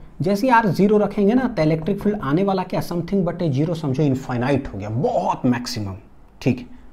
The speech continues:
तो R equal to ये है ज़ीरो, R equal to zero पे इलेक्ट्रिक फील्ड एकदम मैक्सिमम इनफाइनाइट हो गया। अच्छा, तो यानी एकदम ऊपर चला गया।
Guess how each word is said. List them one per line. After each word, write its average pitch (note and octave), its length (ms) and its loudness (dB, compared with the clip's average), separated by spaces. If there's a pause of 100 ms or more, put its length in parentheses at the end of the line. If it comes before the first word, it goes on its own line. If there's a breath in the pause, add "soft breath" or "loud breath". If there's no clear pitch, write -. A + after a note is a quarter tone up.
(140 loud breath)
तो - 160 -10
R C#3 140 -4
equal D#3 340 -4
to D3+ 80 0
ये C#3+ 120 0
है C#3 140 -4
ज़ीरो, G#2+ 460 -2 (360 loud breath)
R C3 80 0
equal D3+ 240 -2
to C#3 140 0
zero B2+ 140 -2
पे C#3+ 160 -6
इलेक्ट्रिक F#3+ 280 -4
फील्ड A3 140 -4
एकदम B3 180 -2
मैक्सिमम F#3 420 -2
इनफाइनाइट F3+ 520 0
हो G#2+ 40 -6
गया। G2 200 -10 (180)
अच्छा, A#2+ 220 -8
तो C#3 120 -2
यानी F#3 160 -6
एकदम A#3+ 240 -2
ऊपर A3 280 2
चला A2 360 -6
गया। G#2+ 220 -10